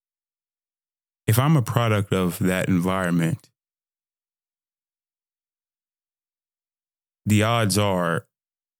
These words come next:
I would have abusive tendencies towards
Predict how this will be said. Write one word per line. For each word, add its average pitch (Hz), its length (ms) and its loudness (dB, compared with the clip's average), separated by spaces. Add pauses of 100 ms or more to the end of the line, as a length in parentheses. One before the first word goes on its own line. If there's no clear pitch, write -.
(160)
I 95 400 -4
would 92 220 -2
have 95 560 -4 (580)
abusive 98 600 0
tendencies 90 800 0
towards 95 520 -4